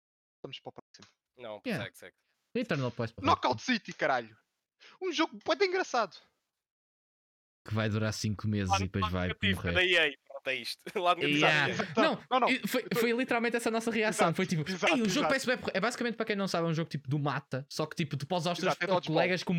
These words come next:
Speaker 1: É do-
Speaker 3: bolas, tens bué poderes e o caralho, o jogo é bué colorido. Parece giro. Do nada.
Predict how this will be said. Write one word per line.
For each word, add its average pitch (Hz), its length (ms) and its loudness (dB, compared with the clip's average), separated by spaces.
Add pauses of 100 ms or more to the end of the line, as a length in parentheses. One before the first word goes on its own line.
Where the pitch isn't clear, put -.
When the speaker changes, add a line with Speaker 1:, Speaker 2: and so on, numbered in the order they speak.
Speaker 1:
É - 20 -4
do- 135 80 -4
Speaker 3:
bolas, 131 840 0 (200)
tens 151 140 -2
bué 175 160 0
poderes 151 540 0
e - 20 0
o 143 60 -6
caralho, 131 320 0
o - 20 -2
jogo 143 160 -2
é 139 40 0
bué 139 120 -4
colorido. 123 580 -2 (440)
Parece 277 260 0
giro. 240 320 0 (640)
Do 190 120 0
nada. 175 400 0